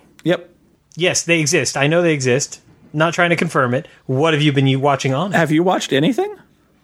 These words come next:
Speaker 2: Uh, I have, actually. I have been continuing my run through Star Trek, The Next Generation.
Speaker 1: Nice.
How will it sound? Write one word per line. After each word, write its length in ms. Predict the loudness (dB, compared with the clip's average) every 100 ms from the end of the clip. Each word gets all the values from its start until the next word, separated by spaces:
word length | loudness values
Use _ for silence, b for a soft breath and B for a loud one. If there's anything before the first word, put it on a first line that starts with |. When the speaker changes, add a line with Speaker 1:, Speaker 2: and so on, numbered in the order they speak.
| _ -4
Speaker 2:
Uh, 220 | 0 0 0
I 140 | 0
have, 240 | 0 0 0
actually. 340 | -2 -4 -4
I 260 | 0 0 0
have 240 | -2 0
been 160 | -2 0
continuing 560 | -2 -2 -2 0 0
my 100 | -2 0
run 200 | 0 -2
through 140 | -4
Star 220 | -4 -4
Trek, 280 | -4 -6 -6
The 80 | -2
Next 160 | -2 0
Generation. 520 | -2 -2 -4 -6 -10 _
Speaker 1:
Nice. 440 | -2 0 -2 -8